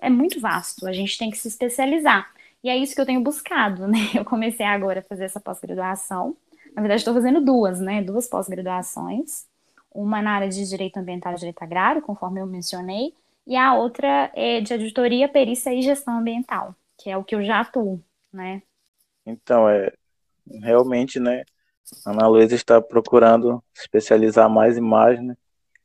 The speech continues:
Speaker 2: E aí, consequentemente, vai ter muito mais conhecimento, né? Vai ter segurança no que tá fazendo. E fazendo com amor, né? Isso,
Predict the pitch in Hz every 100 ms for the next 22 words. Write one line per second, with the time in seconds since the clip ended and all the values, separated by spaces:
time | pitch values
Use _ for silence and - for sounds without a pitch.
0 | _ _ - 104 107 107 107 113 113 -
1 | 107 - 117 117 120 117 113 123 139 135
2 | _ _ _ _ _ - 104 110 113 113
3 | 113 120 139 123 123 - 123 120 - 117
4 | 110 113 - 101 98 101 - 107 - 110
5 | 110 107 107 113 - 113 117 _ _ _
6 | - 104 - 110 104 113 107 104 110 120
7 | 123 - _ - 107 117 113 120 123 120
8 | 120 113 113 117 135 131 131 127 110 -